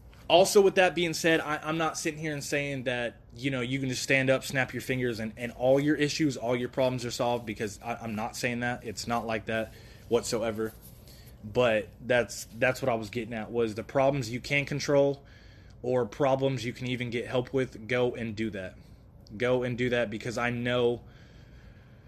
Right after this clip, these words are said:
I know there's a shit ton, shit ton of people out there who are dealing with way, way, way, way, way fucking, way more issues than I could ever,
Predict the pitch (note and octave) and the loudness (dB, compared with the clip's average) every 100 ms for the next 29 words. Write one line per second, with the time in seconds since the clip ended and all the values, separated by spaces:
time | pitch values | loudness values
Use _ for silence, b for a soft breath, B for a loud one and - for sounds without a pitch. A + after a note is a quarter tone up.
0 | B B - A#2+ B2 B2+ B2 B2 B2+ B2 | B B -10 -4 -2 0 0 0 -2 -4
1 | - - - F#3 A3 G#3 - E3 C#3 A2+ | -4 -2 -2 4 6 6 2 -2 -2 -2
2 | A2 - - C4+ F#3 G#3+ G3 F#3 D#3 D3+ | -4 -2 2 2 2 2 2 0 0 0
3 | C3+ B2 A#2+ A#2 C#3 C3 C#3 C#3 B2+ A2+ | 0 -2 -2 -2 -2 -2 -2 -2 -2 -6
4 | - C3 D3 F#3+ A3+ A3+ A3 G#3 G3 F#3+ | -8 -12 -12 2 6 8 8 8 8 6
5 | F3 F3+ F3+ E3+ D3+ D3 D3+ D3 D3 C3+ | 4 6 6 4 2 2 2 2 0 -2
6 | C3+ C3+ B2+ B2+ C#3 F#3 G3+ G3 F3+ F3+ | -2 0 -2 -4 -4 2 4 4 4 2
7 | E3 C#3+ D3 C3+ B2+ B2 G#2+ - - - | 0 0 -2 -2 -4 -6 -10 -18 -20 -20
8 | A2 G#2+ D3 F#3 F3+ E3 D3+ - C#3 A#2+ | -16 0 6 6 6 4 2 0 -2 -2
9 | A#2+ B2 A2 C#3+ C3 C3 B2+ | -2 -2 -2 -2 -2 0 -2